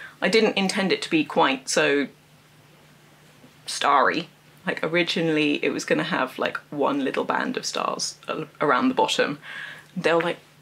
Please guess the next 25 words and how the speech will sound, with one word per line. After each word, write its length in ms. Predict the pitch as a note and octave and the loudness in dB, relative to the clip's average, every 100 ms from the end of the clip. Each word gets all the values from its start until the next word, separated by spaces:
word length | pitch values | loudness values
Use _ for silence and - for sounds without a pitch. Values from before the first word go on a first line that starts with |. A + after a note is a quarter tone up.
| _ - | _ -8
"Could 400 | - B3 C4 C4 | -2 2 2 2
we 140 | C4 | 0
have 380 | A#3 A3 G3+ - | 0 -2 -4 -4
just 300 | F3+ - - | -6 -6 -8
loads 440 | E3 E3 D#3+ D3+ | -2 2 2 2
more 220 | E3+ D3 | 0 0
stars, 440 | D3 D3 D3+ C3+ - | 2 2 2 2 -2
please?" 440 | - C#2+ A#2+ - - - | -6 -4 -4 -6 -12 -16
So, 140 | - - - - - - - - - - - - - | -14 -14 -20 -20 -20 -20 -20 -20 -20 -20 -20 -20 -6
cool, 380 | - D#3 E4 E4+ - | -2 2 2 0 -4
yeah, 280 | D3+ D3 E4 - | 0 2 2 -4
sounds 360 | - - E3+ E3 | -6 -2 0 0
good. 260 | - F#3 - - - - - - - - _ _ _ - | 2 2 2 -8 -14 -10 -10 -10 -16 -20 _ _ _ -12
Um, 500 | G#3 G#3+ G#3+ G#3+ G#3+ G#3+ - - - - - - | -6 -2 -2 -4 -8 -16 -20 -20 -20 -20 -20 -18
so 140 | - | -6
yeah, 380 | F#4 G4+ A#3+ E3 - - | -2 0 0 -2 -10 -16
like, 220 | A#3+ - - - | -14 -14 -14 -10
I, 280 | A#3+ B3 - - - - | -8 -10 -12 -20 -20 -12
I 40 | A#3+ | -6
like 460 | B3+ A3+ D4+ - | -2 -2 -4 -6
it, 140 | - - - - | -6 -6 -10 -12
and 440 | F#3+ F#3 F#3 F#3 - - - - - - | -8 -4 -4 -6 -10 -16 -20 -18 -18 -12
really 240 | F#3+ F#3+ F#3 | -6 -4 -4
satisfied 840 | - G#3 - G3+ - G#3 G3+ G3 | -4 -6 -6 -6 -2 0 0 -2
with 440 | F#3+ F#3 F#3 - | -2 -2 -4 -12